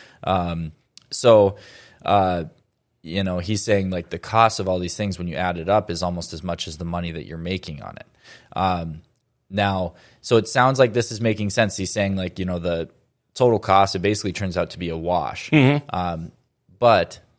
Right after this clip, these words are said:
Speaker 1: this is comparing owning a home and living in it to being homeless, basically. The alternative is renting.
Speaker 2: Sure.
Speaker 1: So I'll compare this situation to if you were to rent for ten years.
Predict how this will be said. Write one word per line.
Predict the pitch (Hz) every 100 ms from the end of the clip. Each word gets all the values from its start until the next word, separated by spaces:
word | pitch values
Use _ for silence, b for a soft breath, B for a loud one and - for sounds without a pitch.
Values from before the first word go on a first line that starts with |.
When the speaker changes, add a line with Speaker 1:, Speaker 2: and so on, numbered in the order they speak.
| _ -
Speaker 1:
this | 123 -
is | 135
comparing | 120 104 104 104 95 90
owning | 98 104 104
a | 95
home | 98 98 95 -
and | - 90 87
living | 101 98 92
in | 87
it | 90 - _ _ -
to | 95
being | 92 87
homeless, | 101 120 104 82
basically. | - 78 - 85 - 67 b b b b
The | - 98
alternative | 98 120 127 113 92
is | 85 80
renting. | 92 104 98 - - b b
Speaker 2:
Sure. | - 143 185 113
Speaker 1:
So | - 110 104 92 85 _ _ _ _ _ -
I'll | 113
compare | 110 120 120 110
this | 107 101
situation | 101 101 101 95 98 90
to | - 95
if | 92 -
you | 87
were | 87
to | 78
rent | 80 101 110 -
for | 85
ten | 82 95 82
years. | 80 60